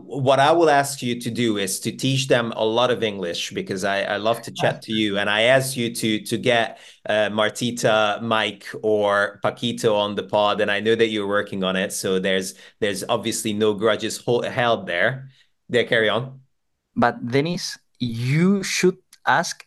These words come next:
Speaker 2: Ramiro Choya about to come into the podcast, because you probably have seen it, but they have opened the Paquito Navarro Academy,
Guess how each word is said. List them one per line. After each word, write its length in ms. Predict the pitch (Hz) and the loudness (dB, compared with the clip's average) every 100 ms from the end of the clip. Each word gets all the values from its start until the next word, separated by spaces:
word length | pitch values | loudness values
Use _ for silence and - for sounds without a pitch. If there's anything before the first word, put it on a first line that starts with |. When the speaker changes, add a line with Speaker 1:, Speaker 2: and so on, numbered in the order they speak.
| - | -4
Speaker 2:
Ramiro 520 | 123 123 123 139 165 | 0 2 2 2 0
Choya 640 | 156 - 147 120 101 143 - _ _ _ - | 0 0 0 2 0 -2 -6 _ _ _ -6
about 260 | 120 117 - | -2 -2 -4
to 60 | |
come 200 | - 131 | -2 0
into 220 | 139 135 | 0 -2
the 80 | 123 | -2
podcast, 720 | 117 131 131 - 113 - - | 0 0 0 -2 -2 -4 -6
because 480 | 123 113 120 110 - _ _ _ _ - | -6 0 0 0 -8 _ _ _ _ -4
you 180 | 117 120 | -2 2
probably 400 | 139 135 131 127 | 4 4 2 0
have 200 | 120 - | -2 -6
seen 240 | - 175 | -2 0
it, 160 | 156 - | 0 -2
but 480 | - 117 110 107 110 | -2 0 0 -4 0
they 220 | 127 139 | 0 2
have 280 | 135 143 - | 0 -2 0
opened 500 | 127 139 143 123 120 | 2 2 2 -2 0
the 80 | 117 | -2
Paquito 480 | 113 120 - 135 139 | 0 -2 -2 -2 0
Navarro 380 | 123 127 127 123 | 2 2 2 -2
Academy, 640 | 120 131 135 127 135 - | 0 0 0 0 -2 -4